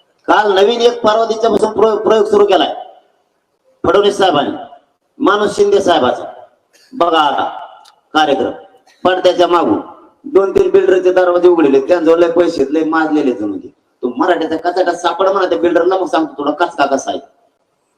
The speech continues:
वदापट्ट्यात पैसे वाटायला चालू केले माझ्या आंदोलनात लोक. हाय मीडियाच्या समोरच सांगतो, माझ्या वदापट्ट्यात सुरू केलं. त्यांना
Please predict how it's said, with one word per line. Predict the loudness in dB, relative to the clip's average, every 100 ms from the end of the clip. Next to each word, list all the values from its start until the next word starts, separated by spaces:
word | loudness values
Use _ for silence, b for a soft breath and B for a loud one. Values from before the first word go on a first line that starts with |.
| _ _ _
वदापट्ट्यात | -6 -2 0 -2 -2 -2
पैसे | 0 0 2
वाटायला | 0 -2 -2
चालू | -4
केले | -4 -10 -12 -20 _ _ _ _ _ _ _
माझ्या | -2 0
आंदोलनात | 2 2 2 2 0
लोक. | 0 -2 -6 -14 _ _ _ _ _ _ _ _ _ _ _ _
हाय | 0
मीडियाच्या | 2 4 4 2
समोरच | 2 2 2 2
सांगतो, | -2 -2 -6 -16 -20 _ _ _ _ _ -4
माझ्या | -2 0
वदापट्ट्यात | 0 0 0 0 0 -2
सुरू | 0 0
केलं. | 2 0 -4 -12 _ _ _ _ _ _ _ _ _ _ _ _ _ _
त्यांना | 0 0